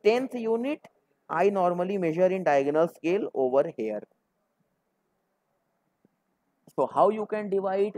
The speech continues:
this, uh, hundred, how you can divide this hundred kilometer line again into ten number of equal parts? Again you have to use set square method like this. For this fifteen centimeter line,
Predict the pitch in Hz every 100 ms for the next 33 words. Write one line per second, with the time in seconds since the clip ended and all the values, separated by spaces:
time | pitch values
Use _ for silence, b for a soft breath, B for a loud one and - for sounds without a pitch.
0 | - 156 175 175 - 175 170 165 170 165
1 | _ _ _ - 143 160 175 190 196 190
2 | 185 190 - _ _ _ _ - 170 202
3 | 208 208 202 180 175 180 190 175 185 185
4 | _ _ _ _ 151 156 180 180 180 180
5 | 175 185 170 170 175 180 - 139 175 180
6 | 185 180 175 170 170 170 175 175 165 180
7 | 180 208 220 - _ - 123 156 190 185
8 | 160 147 143 156 139 175 247 - - 143
9 | - - 147 139 139 131 - 123 117 117
10 | 127 120 123 - _ _ _ _ _ _
11 | _ 143 143 135 160 160 - _ _ _
12 | _ _ _ _ _ 147 - 185 196 185
13 | 190 185 185 190 185 185 202 220